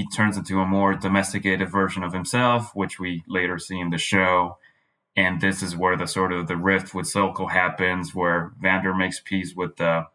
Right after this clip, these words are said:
the enforcers, the Piltover people. Silco doesn't wanna go that route. And then perhaps that fight with the,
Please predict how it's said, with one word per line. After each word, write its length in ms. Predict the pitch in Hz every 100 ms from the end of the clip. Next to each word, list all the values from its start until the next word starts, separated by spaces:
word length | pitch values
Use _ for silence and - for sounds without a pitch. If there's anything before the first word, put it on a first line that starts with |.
| - - _ _ -
the 160 | 90
enforcers, 1000 | 87 82 143 156 - 135 131 120 - - _
the 320 | - 90 90 -
Piltover 560 | 123 120 117 113 110
people. 560 | 113 113 - 110 107 - - _ -
Silco 540 | - 101 98 - 95
doesn't 320 | 95 92 95
wanna 260 | 92 92 92
go 180 | 95 95
that 200 | 95 92
route. 520 | 92 92 92 95 92 -
And 120 | 87
then 280 | 90 90 85 _
perhaps 400 | - 90 95 92
that 200 | 101 92
fight 380 | - 98 92 90 _ _
with 260 | 95 90 -
the, 480 | 92 90 87 82